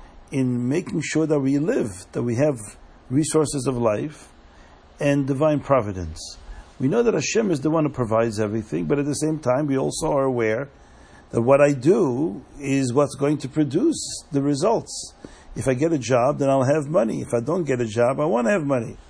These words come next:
So there's a really, a little bit of dichotomy in our lives.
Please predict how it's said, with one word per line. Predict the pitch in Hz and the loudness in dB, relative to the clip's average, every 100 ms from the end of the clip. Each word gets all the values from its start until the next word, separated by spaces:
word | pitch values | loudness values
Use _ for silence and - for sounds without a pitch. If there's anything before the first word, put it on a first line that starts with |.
| - - - - - | -20 -20 -20 -20 -6
So | - | 0
there's | 151 160 | 2 4
a | 170 | 4
really, | 247 294 | 2 2
a | 226 185 | 4 4
little | 175 247 | 4 4
bit | 240 | 4
of | 175 | 2
dichotomy | 151 - - 196 202 135 | 2 0 2 4 4 2
in | 131 | 2
our | 123 | 4
lives. | 127 131 104 85 - - | 6 6 6 0 -10 -14